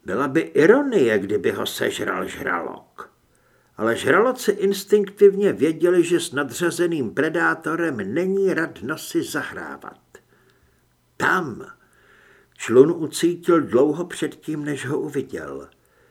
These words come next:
Tmavý obrys se pohupoval na hladině východním směrem. Když se přiblížil, poznal pevný trup nafukovacího člunu. Trup ve vodě vytvářel hluboké V.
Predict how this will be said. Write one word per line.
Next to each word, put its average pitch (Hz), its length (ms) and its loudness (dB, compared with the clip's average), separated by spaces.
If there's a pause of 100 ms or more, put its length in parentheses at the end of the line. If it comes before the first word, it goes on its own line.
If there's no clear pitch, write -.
(160)
Tmavý 113 460 -2
obrys 123 580 4
se 127 180 2
pohupoval 127 680 4
na 123 120 0
hladině 120 520 0
východním 131 640 -4
směrem. 127 560 -6 (840)
Když 101 200 -2
se 110 140 2
přiblížil, 123 800 2
poznal 113 520 0
pevný 113 420 -2
trup - 360 0
nafukovacího 113 920 -4
člunu. 113 560 -8 (800)
Trup 123 300 2
ve 104 160 2
vodě 117 340 4
vytvářel 117 720 -4
hluboké 104 760 -4
V. 101 400 -12